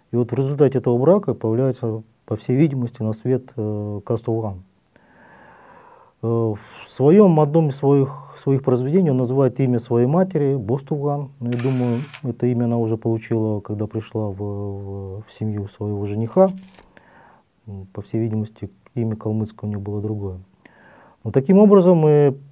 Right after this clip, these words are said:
примерно представляем, что вот где-то примерно в середине семнадцатого века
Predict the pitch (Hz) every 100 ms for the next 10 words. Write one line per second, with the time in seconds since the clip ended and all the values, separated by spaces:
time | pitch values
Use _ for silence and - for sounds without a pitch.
0 | _ - 123 143 135 123 117 110 104 110
1 | _ _ _ _ - 113 - 110 135 170
2 | 170 - 107 107 101 107 - _ - 104
3 | 104 117 104 113 110 113 107 - - -
4 | - 113 113 120 110 95 _ _ _ -
5 | 113 110 107 - 107 131 - 117 107